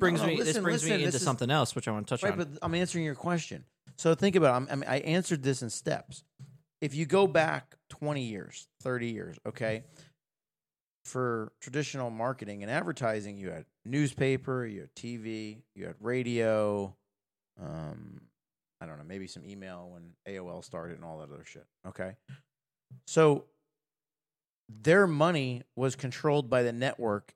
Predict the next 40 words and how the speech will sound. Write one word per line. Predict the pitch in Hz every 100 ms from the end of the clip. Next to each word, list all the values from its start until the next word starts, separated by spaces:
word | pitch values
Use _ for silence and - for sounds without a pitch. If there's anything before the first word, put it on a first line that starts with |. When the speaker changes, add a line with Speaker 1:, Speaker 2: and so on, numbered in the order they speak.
| -
Speaker 2:
and | 117 113 110 104
the |
T | 104 147
V | 131 127
commercials | 123 120 117 - 113 107 104
and | 110
all | 117
that, | 110 107 104 - _ _ _ 143
analytics, | 151 131 131 135 -
however | 120 123
much | 123 123 120
of | 110
the, | 120
you |
know, | 113 101 98 - -
certain | - 107
times | - 117 113
of | 104
the | 107
day | 98 107 104
and | 101
all | 95
that | 92
other | 85
shit. | - 78 _ 95
Okay, | -
that's | 95 101
all | 104 90
it |
was. | 71 - - 131 - _ _ _ -
Well, | 139
now, | 139 190 220 101 123 170 _ _ _ _ _ _ _ _ _ _ _ _ _ -
they | 208
don't | 403
have | 403
to | 226
do | 233
any | 214 262
of | 190
that. | 107 -